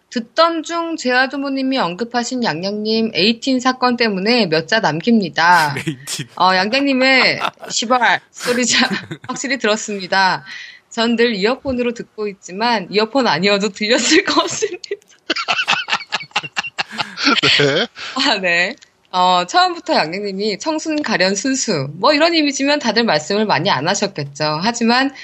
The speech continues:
Speaker 1: 제아두목님이 처음 달아주신 "생각보다 많이 미친년이라는" 타이틀이
Speaker 3: 에이씨, 미친년이
Speaker 2: 미친년.
Speaker 3: 아니라니까요.
Speaker 2: 미친년.
Speaker 1: 미친년.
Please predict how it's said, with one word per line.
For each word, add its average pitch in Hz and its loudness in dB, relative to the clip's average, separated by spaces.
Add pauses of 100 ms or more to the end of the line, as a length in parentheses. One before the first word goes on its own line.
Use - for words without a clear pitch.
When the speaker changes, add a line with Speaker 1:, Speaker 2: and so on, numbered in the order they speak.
(260)
Speaker 1:
제아두목님이 226 2
처음 269 -2
달아주신 170 -2 (260)
"생각보다 233 2
많이 190 0
미친년이라는" 190 -2
타이틀이 185 2
Speaker 3:
에이씨, 226 2 (180)
미친년이 - -
Speaker 2:
미친년. 151 2
Speaker 3:
아니라니까요. 170 4
Speaker 2:
미친년. 220 0
Speaker 1:
미친년. 247 4